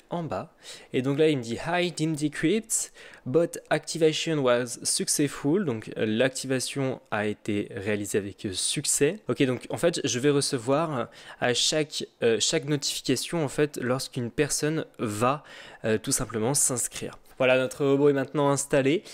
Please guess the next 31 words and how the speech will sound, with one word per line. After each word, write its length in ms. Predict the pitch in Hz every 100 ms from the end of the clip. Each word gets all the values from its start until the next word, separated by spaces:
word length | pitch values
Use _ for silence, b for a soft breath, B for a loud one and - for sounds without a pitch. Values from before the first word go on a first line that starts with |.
| B
Et 80 | 165
donc, 340 | 143 131 170 -
eh 120 | 151
bien, 460 | 143 131 139 160 160
euh, 260 | 127 117 113 -
on 60 |
va 160 | 123 143
recevoir 420 | 151 - 135 147
maintenant 340 | 123 127 147 - _
une 180 | 175 185
notification 840 | 170 151 - - - 123 - 131 160
sur 340 | - - 170 -
Telegram 520 | 147 120 - 117 135 -
lorsqu'une 420 | 143 185 - 139
personne 400 | 117 98 131 147 -
va 180 | 113
donc 380 | 110 113 147 - _
copier 520 | - - - 117 135 B B B B -
notre 560 | 131 143 - - 139
portefeuille. 720 | 143 - 151 - 135 - - -
Intégrer 480 | 165 156 156 135 139
aussi 300 | 120 - 110 -
un 140 | 220
compte 220 | 202 143
Twitter. 440 | - 110 - 92 170 - - - B B B
Donc 80 | 120
ça, 100 | 185
c'est 140 | 180
pour 160 | 120 120
notre 280 | 110 113 101
compte 520 | - 135 147 - -